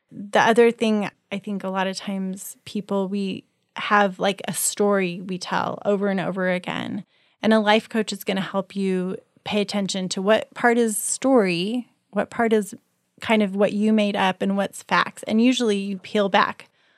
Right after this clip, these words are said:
a lot of the words and layers of that. And really it might be like, "I have a husband." And you take all the drama out of the story.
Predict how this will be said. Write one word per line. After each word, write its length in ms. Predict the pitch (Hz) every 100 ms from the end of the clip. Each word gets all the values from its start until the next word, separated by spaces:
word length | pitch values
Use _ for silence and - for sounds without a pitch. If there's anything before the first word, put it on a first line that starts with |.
| _ _ 196
a 40 |
lot 320 | 190 208 208
of 140 | 202 190
the 120 | 202
words 480 | 190 202 196 196 -
and 160 | 185
layers 420 | 185 190 190 185 185
of 140 | 185
that. 240 | 202 131 -
And 160 | 196
really 260 | 208 220 214 -
it 80 | 214 -
might 220 | 202 214
be 100 | 202
like, 280 | 185 185 - -
"I 60 | 190
have 220 | 180 -
a 40 |
husband." 560 | 180 - - - - - _ _ _ _ _ _ -
And 200 | 196 196 _ -
you 160 | 214
take 280 | 196 214 208
all 160 | - 202
the 140 | 196
drama 640 | 180 180 185 180 185 185 - -
out 160 | 170 -
of 360 | 73 185 - - _
the 80 | 175
story. 560 | - - - 78 -